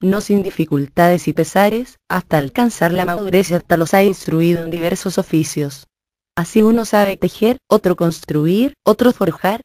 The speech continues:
y el más débil puede resistir treinta piedras de dieciséis onzas, a Bordeaux en el original,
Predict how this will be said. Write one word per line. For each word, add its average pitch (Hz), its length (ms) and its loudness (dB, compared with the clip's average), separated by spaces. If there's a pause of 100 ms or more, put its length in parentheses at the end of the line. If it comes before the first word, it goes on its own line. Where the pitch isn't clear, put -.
y 190 140 2
el 175 120 -2
más 160 200 -2
débil 180 320 0
puede 190 200 2
resistir 170 560 -2
treinta 202 400 -2
piedras 185 380 2
de 180 140 0
dieciséis 180 640 -2
onzas, 226 500 -4 (140)
a 170 80 2
Bordeaux 165 640 -4
en 165 80 0
el 165 140 -4
original, 185 680 -4